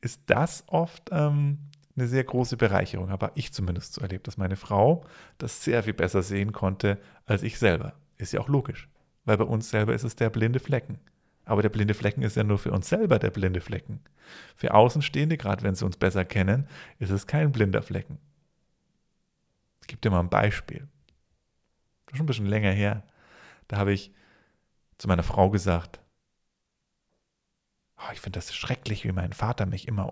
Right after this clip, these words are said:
umarmt. Der ist immer so, der umarmt mich immer so hart.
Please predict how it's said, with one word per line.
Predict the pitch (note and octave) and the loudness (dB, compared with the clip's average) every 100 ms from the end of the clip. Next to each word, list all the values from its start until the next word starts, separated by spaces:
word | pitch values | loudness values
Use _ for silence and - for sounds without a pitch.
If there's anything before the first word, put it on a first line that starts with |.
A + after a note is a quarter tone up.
| - | -8
umarmt. | - B2 A2+ G#2 | -4 -2 -2 -6
Der | - - | -8 -8
ist | - | -6
immer | G2 F#2+ | -6 -6
so, | G2 F2+ - - - - - | -8 -10 -14 -20 -20 -20 -20
der | - | -18
umarmt | - C3 D3 C#3 | -8 0 0 0
mich | G#2+ - | -4 -2
immer | F#2 E2+ | -2 -2
so | E2 | -4
hart. | F#2 G2+ - | -6 -8 -10